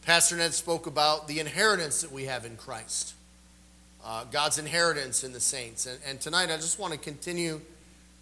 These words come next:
um, with this theme, uh, of our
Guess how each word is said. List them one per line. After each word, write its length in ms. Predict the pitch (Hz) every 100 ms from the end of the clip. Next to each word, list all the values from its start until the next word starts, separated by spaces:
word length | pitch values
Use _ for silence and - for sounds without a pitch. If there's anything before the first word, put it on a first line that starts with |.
| -
um, 420 | 135 131 127 120 123 - - - - -
with 240 | 165 208
this 240 | 175 175 -
theme, 460 | 165 147 139 139 139
uh, 180 | 139 135
of 200 | 135 131
our 440 | 127 135 139 135